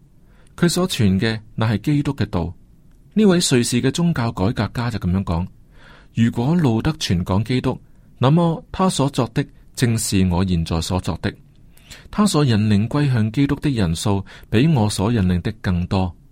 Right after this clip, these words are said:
這沒有關係，除了基督之外，我必不稱任何別的名。我是基督的精兵，唯有他是我的元首。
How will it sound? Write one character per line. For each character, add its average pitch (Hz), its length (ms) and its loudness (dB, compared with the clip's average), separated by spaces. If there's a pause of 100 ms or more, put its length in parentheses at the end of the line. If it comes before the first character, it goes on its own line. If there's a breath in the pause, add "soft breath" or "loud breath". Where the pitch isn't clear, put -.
(420)
這 120 180 2
沒 151 80 6
有 104 220 2
關 135 240 -2
係， 87 280 -2 (440 loud breath)
除 - 140 0
了 127 200 4
基 180 180 0
督 180 120 -2
之 175 240 -2
外， 110 200 2 (340 loud breath)
我 98 300 2
必 156 120 2
不 156 260 -4
稱 151 260 0
任 95 240 2
何 92 240 -2
別 - 160 -2
的 127 120 -2
名。 95 200 -2 (720)
我 92 160 0
是 95 220 0
基 120 180 0
督 107 120 -2
的 - 100 -6
精 104 280 0
兵， 95 240 0 (400 loud breath)
唯 107 200 4
有 110 180 0
他 160 260 -2
是 110 200 -4
我 98 120 2
的 110 120 0
元 85 200 -2
首。 85 320 -4